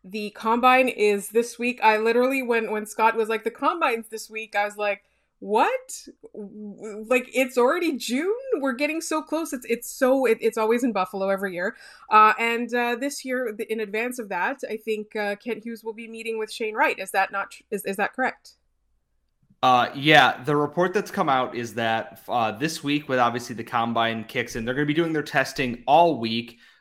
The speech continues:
Speaker 2: Uh, they do the final round on Saturday, and then a bunch, I believe there's ninety-six invited prospects this year as of right now. Um, then afterwards, get interviewed while breathing heavily and sweating and smelling terrible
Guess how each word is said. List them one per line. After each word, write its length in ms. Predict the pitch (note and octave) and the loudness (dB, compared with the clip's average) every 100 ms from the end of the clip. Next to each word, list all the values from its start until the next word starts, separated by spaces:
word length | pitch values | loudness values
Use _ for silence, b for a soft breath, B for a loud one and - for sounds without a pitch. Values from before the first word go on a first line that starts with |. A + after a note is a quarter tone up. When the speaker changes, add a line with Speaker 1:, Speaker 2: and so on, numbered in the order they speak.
| B | B
Speaker 2:
Uh, 180 | A#2 A#2 | 4 4
they 160 | A2+ C3+ | 4 0
do 140 | C#3+ | 0
the 80 | C#3+ | 0
final 420 | - C3+ C#3 C3+ | 2 4 4 2
round 300 | B2+ B2 A#2+ | 4 4 4
on 160 | A2+ A2+ | 0 -2
Saturday, 560 | - B2+ B2 B2+ B2 | 0 2 4 2 0
and 180 | A#2+ A2+ | 0 -2
then 340 | A2+ A2+ A2+ G#2+ | -2 -2 -6 -4
a 280 | G#2 G#2 G2+ G2+ _ _ | 0 0 -2 -8 _ _
bunch, 320 | - B2 A#2 - | -6 -6 -6 -8
I 80 | A#2 | -6
believe 220 | A#2+ B2+ | -4 -4
there's 200 | A#2 G#2 | -4 -6
ninety-six 800 | A2+ A#2 B2 B2 B2 - B2 - | -4 0 0 -2 -6 -6 -6 -8
invited 480 | A2 A2 A2 G#2+ G2+ | -8 -4 -4 -4 -6
prospects 640 | - G#2+ A2 - A2+ - | -2 0 0 -4 -8 -8
this 240 | - A2 - | -14 -14 -8
year 200 | A#2 G2 | -6 -4
as 220 | A2 G#2+ | -6 -6
of 160 | G#2+ F#2+ | -8 -4
right 280 | A2+ G#2 B2+ | -4 -2 4
now. 460 | E3 D#3+ D3+ D3+ B B B B | 6 6 4 0 B B B B
Um, 580 | A2+ A2+ A2 A2 A2 A2 - | 2 6 6 4 0 -8 -4
then 460 | A#2+ D3+ D3+ D3+ - | 6 6 6 2 2
afterwards, 680 | C3+ C3 D3 B2 A#2+ A#2+ - | 4 4 0 0 -2 -2 -6
get 260 | - B2 B2 | -4 -4 -2
interviewed 400 | B2 A#2+ A#2+ A#2 | -4 -2 -2 -2
while 180 | A2+ G#2 | 0 0
breathing 360 | B2 B2 A#2+ | -2 -4 -2
heavily 420 | A2+ A#2+ A2+ A2+ | -2 -2 0 -2
and 120 | G#2+ G#2+ | -4 -4
sweating 360 | - A2 A2 | -2 -2 -2
and 100 | G#2 | -6
smelling 360 | G#2 A#2 G#2+ G#2 | -8 -8 -6 -4
terrible 580 | - F3 D#3 B2+ B2 | 0 2 4 4 2